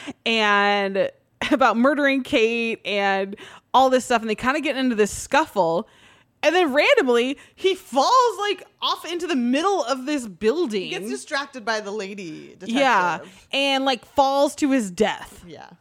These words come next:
Speaker 2: Bye-bye, Povich.
Speaker 1: He does, that does not happen in the book.
Speaker 2: No. Something
Speaker 1: S-
Speaker 2: much more realistic <laughs> happens in the book.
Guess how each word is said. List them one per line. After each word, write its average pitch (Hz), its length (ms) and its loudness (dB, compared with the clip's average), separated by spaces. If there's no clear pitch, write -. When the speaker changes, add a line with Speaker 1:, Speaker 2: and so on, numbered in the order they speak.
Speaker 2:
Bye-bye, 190 400 -4
Povich. 165 400 -16
Speaker 1:
He - 340 -4
does, 262 240 -4
that 254 260 -2
does 240 180 -4
not 233 400 4
happen 185 380 -6
in 180 180 -10
the 165 80 -10
book. 165 300 -8
Speaker 2:
No. 160 260 -12
Something 311 240 -8
Speaker 1:
S- 359 60 -10
Speaker 2:
much 330 200 -6
more 320 140 -8
realistic 208 600 -8
<laughs> - 0 -
happens 269 380 -10
in 330 100 -2
the - 80 -4
book. 392 120 -12